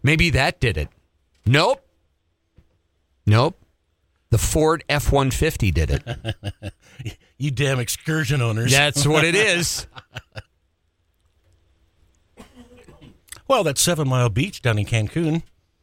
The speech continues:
Speaker 2: where we've stayed a couple times, uh, they got trucks bringing in sand all the time 'cause the sand washes out.
Speaker 1: Mm-hmm. Yeah, you get a storm and the waves pound it and take the sand out.
Speaker 2: Right.
Speaker 1: Going on for centuries.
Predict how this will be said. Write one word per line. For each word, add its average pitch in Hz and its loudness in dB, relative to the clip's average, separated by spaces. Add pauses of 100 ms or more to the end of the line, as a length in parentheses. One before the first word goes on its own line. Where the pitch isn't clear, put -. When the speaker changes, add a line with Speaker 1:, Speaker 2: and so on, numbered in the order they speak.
(200)
Speaker 2:
where 98 -2
we've 101 2
stayed 101 -2
a 92 -2
couple 95 -2
times, 98 -2 (460)
uh, 101 2 (800)
they 127 -2
got 170 -4
trucks 127 -2
bringing 117 0
in 113 0
sand 113 -2
all 117 -2
the 113 -6
time 151 -6
'cause 104 -2
the 104 -2
sand 104 -2
washes 107 -4
out. 190 -8 (120)
Speaker 1:
Mm-hmm. 110 4 (720)
Yeah, 170 2
you 131 2
get 135 0
a 123 2
storm 160 0
and 120 0
the 113 2
waves 135 0
pound 123 4
it 165 -4 (120)
and 110 2
take 117 0
the 117 -2
sand 143 0
out. 82 -2
Speaker 2:
Right. 180 -8 (180)
Speaker 1:
Going 135 2
on 139 0
for - -2
centuries. 127 -2